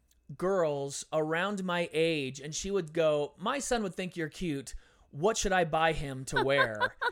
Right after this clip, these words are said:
Speaker 1: And then they would pick out clothes for me, and then she would come home and be like, "No way, Mom picks out cool clothes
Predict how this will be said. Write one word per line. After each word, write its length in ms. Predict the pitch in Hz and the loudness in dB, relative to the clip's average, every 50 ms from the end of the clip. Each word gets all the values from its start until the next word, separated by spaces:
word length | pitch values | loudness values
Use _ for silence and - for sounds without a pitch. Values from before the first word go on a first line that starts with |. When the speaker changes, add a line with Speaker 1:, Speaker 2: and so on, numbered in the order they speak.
| - _ - - | -4 _ -4 0
Speaker 1:
And 120 | 185 190 | 0 2
then 80 | 208 202 | 2 4
they 100 | 214 240 | 6 8
would 160 | 247 233 - | 8 8 6
pick 160 | - 233 202 | 4 4 4
out 160 | 220 208 196 202 | 4 4 4 4
clothes 300 | 233 247 277 285 233 - | 6 6 6 6 4 2
for 200 | - 160 156 147 | 0 0 0 2
me, 280 | 151 151 160 180 185 - | 2 4 4 4 4 2
and 100 | 170 175 | 0 0
then 80 | 180 | 0
she 140 | 180 - 208 | -2 0 2
would 140 | 208 202 - | 2 2 4
come 140 | 220 196 185 | 4 4 4
home 180 | 208 226 226 202 | 4 4 4 4
and 40 | 185 | 4
be 40 | 196 | 4
like, 160 | 190 190 202 | 4 6 6
"No 180 | 339 370 381 381 | 6 8 8 8
way, 160 | 415 415 370 | 8 8 8
Mom 240 | 240 214 247 311 330 | 8 8 6 6 6
picks 220 | - 330 320 - - | 4 2 2 4 4
out 140 | 302 277 | 4 4
cool 200 | - 330 320 311 | 4 2 2 2
clothes 320 | - 302 339 349 320 233 | 2 2 4 4 2 2